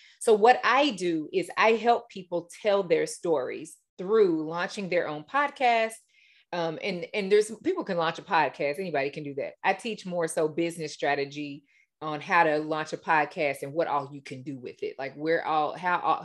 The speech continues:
what can, what, to what lengths, what levels, what heights can you go with a podcast? And how can you monetize it? You know, how can you treat that like a baby, a baby, a business your-, within itself? But I help people tell their story through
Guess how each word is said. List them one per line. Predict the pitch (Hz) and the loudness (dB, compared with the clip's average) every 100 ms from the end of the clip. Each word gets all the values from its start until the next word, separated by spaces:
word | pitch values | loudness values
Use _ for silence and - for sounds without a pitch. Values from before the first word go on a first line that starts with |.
| 190 | -2
what | 208 208 | -2 -2
can, | 185 190 | -8 0
what, | 226 - - - 190 190 - - | -2 0 -10 -12 -14 -18 -18 -14
to | 247 | -2
what | 220 254 196 | 2 2 2
lengths, | 196 185 - | -4 -6 -4
what | 180 | -2
levels, | 180 180 156 151 165 | 0 0 2 0 0
what | 180 | -2
heights | 175 156 - | 0 -2 -4
can | - 160 | -10 -10
you | 151 | -2
go | 156 | -2
with | 143 | -2
a | 147 | -4
podcast? | 165 139 - 113 143 _ _ _ - | -6 -6 -6 -12 -12 _ _ _ -8
And | 226 | -6
how | |
can | 220 214 | -4 -6
you | |
monetize | 185 156 139 - - 156 | -4 -4 -4 -8 -6 -8
it? | - | -8
You | 170 | -6
know, | 147 | -6
how | 180 175 | -2 -4
can | 190 | -4
you | 170 165 165 - _ - | -10 -10 -12 -14 _ -12
treat | 359 359 | -10 -2
that | 262 | 0
like | - 214 | 0 -2
a | 180 | 2
baby, | 170 170 - - | 2 0 -6 -10
a | 190 | -4
baby, | 185 196 143 131 | -2 -2 -4 -8
a | |
business | 147 180 175 139 - | -6 -6 -8 -12 -8
your-, | 151 | -8
within | 175 165 151 | -6 -8 -8
itself? | - 165 127 - | -6 -4 -4 -4
But | 175 160 - _ _ _ | -2 -2 -4 _ _ _
I | 185 220 | -2 2
help | 269 269 | 2 0
people | 220 220 | -2 0
tell | 226 | 2
their | 190 | 2
story | 175 196 180 156 | 0 2 2 0
through | 170 156 151 | -2 -6 -6